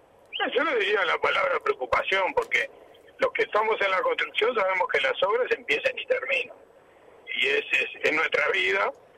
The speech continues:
estar permanentemente buscando la actividad para, para cuando, y llenar la cartera, eh, y, y tener, este,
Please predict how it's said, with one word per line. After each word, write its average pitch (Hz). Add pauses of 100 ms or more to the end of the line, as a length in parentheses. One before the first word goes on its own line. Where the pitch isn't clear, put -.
(120)
estar -
permanentemente 175
buscando 170
la 165
actividad 147
para, 127 (240)
para -
cuando, 254
y -
llenar 139
la 143
cartera, 165 (800)
eh, -
y, -
y -
tener, 139
este, -